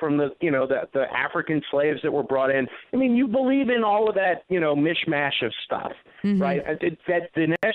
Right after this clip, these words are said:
Speaker 1: D'Souza did a terrific job
Speaker 2: Right.
Speaker 1: of enumerating all
Speaker 2: Oh,
Speaker 1: those
Speaker 2: yeah.
Speaker 1: things in, in America twenty sixteen,
Speaker 2: Yeah.
Speaker 1: okay? I mean,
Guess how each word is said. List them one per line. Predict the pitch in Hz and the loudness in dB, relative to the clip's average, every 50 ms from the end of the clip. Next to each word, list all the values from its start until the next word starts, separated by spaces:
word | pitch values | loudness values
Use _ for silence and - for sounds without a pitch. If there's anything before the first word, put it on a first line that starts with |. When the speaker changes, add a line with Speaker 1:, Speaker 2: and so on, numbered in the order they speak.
| - - | -2 -4
Speaker 1:
D'Souza | 190 165 - - 196 190 180 156 156 143 - - | -4 -4 -2 0 0 2 2 2 0 -2 -2 0
did | 139 139 123 | 0 0 2
a | 143 139 - - - | 0 -2 -2 -4 -2
terrific | 151 139 123 117 127 131 160 214 233 233 - - - - | -2 0 0 0 2 2 2 0 0 0 -2 -4 -4 -4
job | - 127 123 113 107 98 95 98 95 - - - - - | -4 -2 0 0 0 0 0 -2 -4 -6 -12 -18 -10 -6
Speaker 2:
Right. | 180 185 175 147 | -4 -2 -2 -2
Speaker 1:
of | 120 127 | -2 0
enumerating | 127 123 127 143 160 185 196 190 175 160 156 151 147 139 139 135 135 | 0 0 2 2 2 2 2 2 2 2 2 2 4 2 2 2 2
all | 135 135 | 2 2
Speaker 2:
Oh, | 135 | 2
Speaker 1:
those | 135 135 | 0 0
Speaker 2:
yeah. | - - 156 | 0 0 -2
Speaker 1:
things | 135 127 123 120 120 113 - | -2 -2 0 0 0 -2 -2
in, | 123 120 113 117 | -2 0 0 0
in | 113 123 127 120 | 0 0 0 0
America | 120 117 117 120 127 131 127 - 135 | 0 0 0 2 0 0 -2 -2 -6
twenty | - - 131 120 110 - | -4 -4 -4 -4 -4 -4
sixteen, | 113 - - - 104 92 - _ - | -8 -8 -6 -6 -6 -6 -6 _ -4
Speaker 2:
Yeah. | - 190 175 156 | -2 -2 -2 -2
Speaker 1:
okay? | 139 135 - - - _ _ _ _ - | -2 -4 -6 -8 -20 _ _ _ _ -2
I | 175 | 0
mean, | 180 185 | 0 0